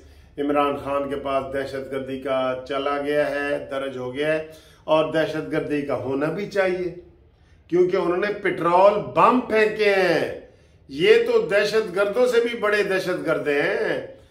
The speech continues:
ये जो तोरा बोरा का मैं आपको कहता हूँ ना कि लगता है इमरान खान तोरा बोरा में बैठा है, हुण वो गल्लां नहीं रहियां और इमरान खान के ऊपर एक बड़ा केस जो है वो दर्ज हो गया है दहशतगर्दी का, ठीक है जी।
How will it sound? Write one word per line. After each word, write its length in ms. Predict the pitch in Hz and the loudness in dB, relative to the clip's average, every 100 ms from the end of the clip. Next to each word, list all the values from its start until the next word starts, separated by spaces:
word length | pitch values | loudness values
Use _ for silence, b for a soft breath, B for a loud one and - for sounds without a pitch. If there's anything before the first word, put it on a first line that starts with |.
| b b 160 | b b -2
ये 80 | 170 | 2
जो 140 | 202 | 2
तोरा 320 | 196 196 208 214 | 2 4 6 6
बोरा 280 | 196 202 208 | 4 2 2
का 120 | 208 | 0
मैं 120 | 196 190 | 4 4
आपको 260 | 185 185 | 4 0
कहता 260 | 175 185 226 | -2 -2 0
हूँ 100 | 277 | 0
ना 60 | |
कि 180 | 254 220 | 0 2
लगता 300 | 202 185 196 | 2 2 2
है 100 | 190 | 2
इमरान 280 | 185 190 185 | 2 2 2
खान 260 | 160 180 175 | 2 0 0
तोरा 260 | 175 170 170 | 0 0 0
बोरा 260 | 156 160 | 0 -2
में 180 | 165 151 | -2 -2
बैठा 280 | 143 139 151 | -2 0 0
है, 120 | 170 - - b b b b b | 0 -2 -12 b b b b b
हुण 240 | 151 214 226 | 4 4 6
वो 140 | 226 | 2
गल्लां 300 | 214 208 208 | 4 4 4
नहीं 200 | 196 208 | 4 4
रहियां 300 | 214 220 226 233 | 6 6 4 -2
और 460 | - - 180 180 | -4 -2 2 2
इमरान 360 | 180 180 185 175 | 2 2 2 0
खान 280 | 160 175 170 | 0 0 0
के 100 | 180 | -2
ऊपर 220 | 180 180 | 0 0
एक 200 | 180 - 143 - | 0 -2 -8 -2
बड़ा 300 | 180 202 196 - - | 2 4 4 0 -4
केस 540 | 185 185 196 185 - - - b b b 156 | 0 2 2 0 -2 -10 -20 b b b 0
जो 120 | 165 | 4
है 140 | 175 | 4
वो 160 | 170 170 | 2 2
दर्ज 340 | 160 170 170 | 2 2 0
हो 140 | 160 151 | -2 -2
गया 140 | 156 | 0
है 140 | 165 160 - | 0 0 -2
दहशतगर्दी 920 | 156 165 160 165 - - 156 139 147 139 | 0 2 2 -2 -2 -2 -2 0 -2 -4
का, 180 | 120 107 - - _ _ _ - | -6 -10 -12 -20 _ _ _ -6
ठीक 200 | 160 180 | -2 2
है 80 | 214 | 2
जी। 400 | 175 - - | 0 -6 -12